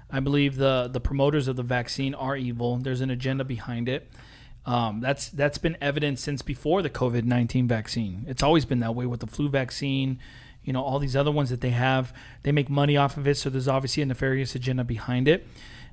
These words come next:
Um, you should not take it. I don't, uh, think you should if you're a Christian, but if you do, then for, because you're, you're trying to provide for your family, you feel like you can't get any other job. Like,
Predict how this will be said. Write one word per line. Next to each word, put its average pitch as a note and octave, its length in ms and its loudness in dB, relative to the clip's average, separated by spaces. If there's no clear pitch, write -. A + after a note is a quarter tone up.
Um, B2 560 4
you D#3 120 4
should G3 240 12
not G3 240 12
take F#3 280 8
it. A#3+ 160 10
I C#3+ 120 6
don't, E3+ 260 4
uh, D#3 140 -2
think F3+ 300 0
you E3 60 0
should E3 300 6
if F#3 120 0
you're D3+ 140 4
a C#3 40 2
Christian, G#3+ 440 0
but F3 160 2
if C#3 120 -2
you D3 80 0
do, D3+ 300 6
then C#3 300 0
for, C#3 600 6
because C#3 300 0
you're, D#3 80 4
you're D3 300 -2
trying D#3 180 -2
to D3+ 60 0
provide C#3+ 340 4
for D3 80 -2
your C3 120 0
family, D3+ 360 4
you D3 140 2
feel D3 160 -2
like C#3 160 -4
you - 80 -20
can't D3+ 180 -6
get D3 120 -4
any D3 180 2
other C#3+ 100 0
job. D3+ 380 4
Like, G3 280 2